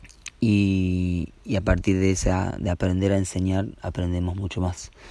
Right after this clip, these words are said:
Eh, porque nos lleva al estudio. Cuando no sabemos cómo explicarle también algo a alguien y nos tenemos una duda,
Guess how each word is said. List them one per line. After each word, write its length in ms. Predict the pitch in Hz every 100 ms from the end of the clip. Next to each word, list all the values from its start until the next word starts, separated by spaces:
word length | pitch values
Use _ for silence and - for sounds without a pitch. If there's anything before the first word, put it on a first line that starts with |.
| - - - - - -
Eh, 140 | - 85
porque 240 | 90 92
nos 220 | 92 98
lleva 240 | 107 104 98
al 80 |
estudio. 500 | 90 - 120 98 85
Cuando 480 | 85 87 90 85 117
no 220 | 131 -
sabemos 420 | 90 98 98 101 -
cómo 220 | 98 98
explicarle 720 | - 90 - 98 95 92 92
también 340 | 92 95 98
algo 220 | 95 95 95
a 60 |
alguien 340 | 95 98 98 95
y 80 |
nos 160 | 90 92
tenemos 320 | - 101 101
una 140 | - 95
duda, 260 | 98 104